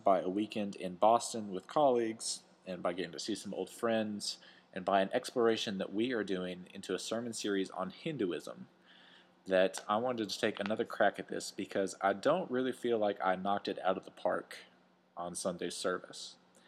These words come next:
So to give you a little background, if you're new to this area, my name is McKinley and I use he, him pronouns,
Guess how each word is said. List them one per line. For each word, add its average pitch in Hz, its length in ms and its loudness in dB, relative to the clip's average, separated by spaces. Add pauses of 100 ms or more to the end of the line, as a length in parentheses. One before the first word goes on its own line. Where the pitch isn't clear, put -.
(520)
So - 160 -2
to 113 120 -4
give 143 180 2
you 156 100 4
a 131 60 4
little 135 160 2
background, 104 560 4
if 95 140 -6
you're 98 100 2
new 95 480 0 (140)
to - 120 -8
this 92 280 -4
area, 92 440 -4 (920)
my 95 160 0
name 101 240 -2
is 92 240 -4
McKinley 123 480 -4
and 101 80 0
I - 20 0
use 90 220 -2
he, 98 140 -2
him 87 220 -6
pronouns, 98 720 0